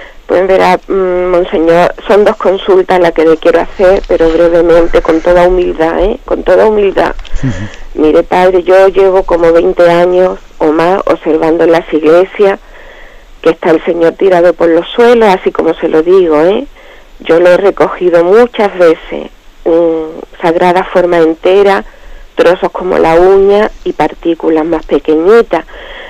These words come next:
Speaker 1: Entonces yo la he visto. Al principio me compré un portaviático para meterlo allí y ofre-, y dárselo a un sacerdote para que él los purificara,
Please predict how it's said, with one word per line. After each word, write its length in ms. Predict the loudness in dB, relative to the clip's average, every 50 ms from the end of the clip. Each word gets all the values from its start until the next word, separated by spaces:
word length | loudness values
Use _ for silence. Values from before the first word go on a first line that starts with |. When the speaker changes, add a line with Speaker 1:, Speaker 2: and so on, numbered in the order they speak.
| -18 -10 -4
Speaker 1:
Entonces 460 | -4 -2 0 -2 -2 -2 -2 -2 0
yo 120 | 0 2
la 120 | 2 2 2
he 140 | 2 2
visto. 580 | 2 2 0 0 -2 -4 -6 -4 -2 -2 -2 -4 -8 -14 -20 -20 -20 -20 -20 -20 -20 -20 -20 -12 -6
Al 140 | -4 -4 -2
principio 540 | 0 0 0 0 0 0 -2 0 2 2 2
me 120 | 2 2
compré 460 | 2 2 0 0 0 0 2 4 4 4
un 60 | 2
portaviático 960 | 2 0 -2 0 -2 -2 0 2 2 4 4 2 0 -2 -4 -2 0 -2 0
para 180 | 0 -2 -2 -4 -4
meterlo 520 | -4 -2 0 0 0 2 0 0 2 2 2
allí 440 | 2 2 2 2 2 2 2 2 0 0
y 60 | 0
ofre-, 300 | 0 0 0 0 -4 -2
y 160 | -2 -2 -2 -2
dárselo 500 | 0 0 0 0 0 0 0 2 2 2
a 40 |
un 120 | 2 2 0
sacerdote 600 | -2 -4 -2 -2 0 2 4 2 2 2 0 -2
para 260 | 0 0 0 0 -2
que 180 | 0 0 0 2
él 160 | 2 2 2
los 100 | 0 -2
purificara, 840 | -4 -4 -6 -6 -6 -6 -6 -6 -4 0 2 2 4 4 2 2 0